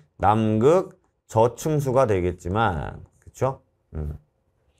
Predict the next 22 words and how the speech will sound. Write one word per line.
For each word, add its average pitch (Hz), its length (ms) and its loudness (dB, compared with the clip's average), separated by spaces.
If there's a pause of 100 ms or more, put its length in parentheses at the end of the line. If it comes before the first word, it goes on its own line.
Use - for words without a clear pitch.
(520)
자, 156 180 6
이에 214 300 4
대한 214 300 6
옳은 240 300 6
설명만을 208 640 2
보기 135 260 0
위해서 147 220 2
있는 123 280 -2
대로 120 200 0
고른 190 380 0
것은 160 380 0
그랬고요. 131 640 -2 (100)
A 160 280 4
해역에서는 151 960 2 (260)
지금 139 200 0
심층순환이 202 720 2
일어나려면 143 920 2 (200)
밀도가 175 420 2
커서 170 280 -2
뭐 110 200 2
해야 117 220 4
돼요? 123 340 -2